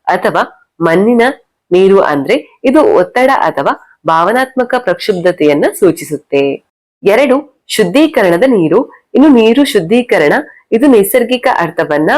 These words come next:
ಹೊಂದಿದೆ. ನೀರಿನ ಕನಸು, ವಿಶೇಷವಾಗಿ ಹರಿಯುವ ನೀರು, ದೈಹಿಕವಾಗಿ ಮತ್ತು ಭಾವನಾತ್ಮಕವಾಗಿ ಶುದ್ಧೀಕರಣ ಮತ್ತು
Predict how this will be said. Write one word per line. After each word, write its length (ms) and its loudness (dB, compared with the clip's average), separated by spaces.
ಹೊಂದಿದೆ. 380 0
ನೀರಿನ 380 2
ಕನಸು, 360 0
ವಿಶೇಷವಾಗಿ 760 -2
ಹರಿಯುವ 320 0
ನೀರು, 200 -2
ದೈಹಿಕವಾಗಿ 720 0
ಮತ್ತು 200 -2
ಭಾವನಾತ್ಮಕವಾಗಿ 1000 -2
ಶುದ್ಧೀಕರಣ 680 -2
ಮತ್ತು 320 -2